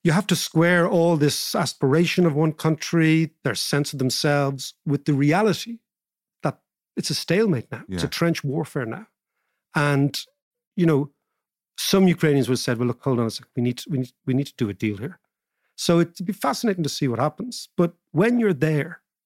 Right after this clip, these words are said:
Speaker 1: that's the key. I'll come back to it, when you're there, you get the sense of a country that has survived Armageddon, that came within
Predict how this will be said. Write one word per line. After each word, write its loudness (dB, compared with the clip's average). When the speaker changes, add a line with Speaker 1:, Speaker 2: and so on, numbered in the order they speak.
Speaker 1:
that's -2
the -4
key. -6
I'll -4
come -6
back -2
to -20
it, -20
when 4
you're 4
there, -4
you -4
get -2
the -12
sense -6
of -8
a -10
country -2
that 0
has -6
survived -2
Armageddon, -4
that -6
came 2
within -2